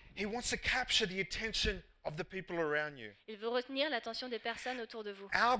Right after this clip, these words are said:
Speaker 1: God wants to defy the odds.
Speaker 2: Notre Dieu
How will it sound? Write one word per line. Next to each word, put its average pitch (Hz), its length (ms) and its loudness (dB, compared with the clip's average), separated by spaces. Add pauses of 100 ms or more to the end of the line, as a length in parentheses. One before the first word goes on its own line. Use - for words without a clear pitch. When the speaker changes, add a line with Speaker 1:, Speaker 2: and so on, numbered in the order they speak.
Speaker 1:
God 185 520 10 (180)
wants 185 400 4
to 202 140 0
defy 214 580 10
the 196 160 6
odds. 160 540 8 (240)
Speaker 2:
Notre 247 320 -2
Dieu 226 340 0